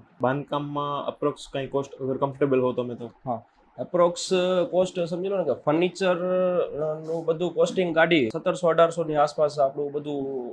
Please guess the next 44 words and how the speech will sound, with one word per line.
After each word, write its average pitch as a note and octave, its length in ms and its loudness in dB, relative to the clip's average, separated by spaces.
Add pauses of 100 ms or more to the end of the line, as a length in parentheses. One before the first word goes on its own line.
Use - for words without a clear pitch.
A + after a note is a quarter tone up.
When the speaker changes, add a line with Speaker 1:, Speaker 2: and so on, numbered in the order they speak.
(120)
Speaker 2:
એમાં D3+ 140 4
બધું E3+ 260 4
ફર્નિચર E3+ 420 2
આવી E3+ 180 2
ગયું, F3+ 200 -2
કલર D#3 320 -2
આવી D#3 180 0
ગયું, F3 180 0
totally F#3 200 8
બધું D#3+ 340 2
આવી A#2+ 200 -2
ગયું. A2+ 200 -6
Speaker 1:
સત્તરસો, D3 280 2
અઢારસો? D3+ 600 2
Speaker 2:
અ, B2+ 100 0
સ્ક્વેર F3 300 2
ફીટ. E3+ 260 0
Speaker 1:
એમાં B2 680 -4
તમે B2+ 300 0
ધાર્યો B2 300 2
તો D3+ 300 0 (100)
ઈ D3+ 60 6
જ, D#3 180 0
અ, E3 300 2 (160)
Speaker 2:
ના, D#3 180 12
ધાર્યો C#3+ 360 8
Speaker 1:
બજેટમાં E3+ 220 4
થઈ E3 120 -4
ગયો E3+ 120 -2
કે D3+ 80 -10
એમાં C#3+ 160 -6
કાંઈ C#3 160 -4
વધારો? C3+ 420 -2 (200)
Speaker 2:
ના, D3 80 6
ધાર્યો B2+ 360 6
તો E3+ 120 6
આપણે F3 260 8 (380)
પંદરસો F3+ 400 6
ની D#3 120 0
આસપાસ, C#3+ 460 2
અ, C3 380 -6
પંદરસો, D3+ 380 -2
સોળસો D3 360 -4
ની C#3 160 -4